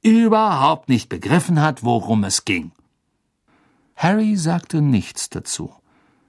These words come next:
Es gefiel ihm einfach zu gut, wieder mit Ron reden zu können, als dass er ihm seine Meinung hätte sagen können. Doch er konnte den Gedanken nicht abschütteln, dass Hermine viel besser als Ron begriffen hatte, worum es ging.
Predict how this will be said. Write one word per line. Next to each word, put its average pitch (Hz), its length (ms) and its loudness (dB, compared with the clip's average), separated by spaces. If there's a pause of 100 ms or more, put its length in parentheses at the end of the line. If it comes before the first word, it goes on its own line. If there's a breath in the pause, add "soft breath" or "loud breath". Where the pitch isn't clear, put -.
(140)
Es - 140 -4
gefiel 117 360 2
ihm 98 160 0
einfach 113 340 -4
zu - 320 0
gut, 113 320 0
wieder 101 220 0
mit 101 200 0
Ron 101 220 2
reden 90 320 -10
zu - 160 -8
können, 90 300 -4 (460 loud breath)
als - 180 -6
dass - 160 0
er - 80 -6
ihm 90 80 -2
seine 85 180 -2
Meinung 92 340 0
hätte 92 220 -6
sagen 90 320 -4
können. 90 240 -4 (360 soft breath)
Doch - 260 -4
er 117 200 -4 (140)
konnte 165 420 -2
den 135 240 0
Gedanken 123 480 -2
nicht - 320 -4
abschütteln, 139 520 -2
dass 156 240 -2
Hermine 143 480 2
viel 196 380 2
besser 147 440 -2
als 127 300 -6
Ron 120 280 0
begriffen 120 580 -4
hatte, 127 440 -4
worum 127 580 -4
es - 280 -10
ging. 65 320 -16